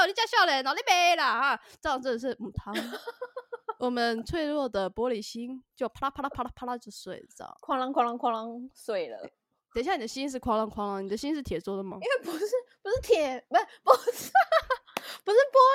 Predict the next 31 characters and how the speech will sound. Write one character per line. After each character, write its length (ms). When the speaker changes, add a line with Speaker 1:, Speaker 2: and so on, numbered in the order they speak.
Speaker 2:
璃 160
就 100
会 120
有 100
那 100
个 400
哐 120
啷 80
哐 240
啷 40
吗？ 260
为 100
什 60
么 100
会 60
有 80
啪 120
啦 120
啪 160
啦？ 260
Speaker 1:
为 180
什 160
么 160
玻 240
璃 160
会 140
有 180
哐 200
啷 220
哐 320
啷？ 420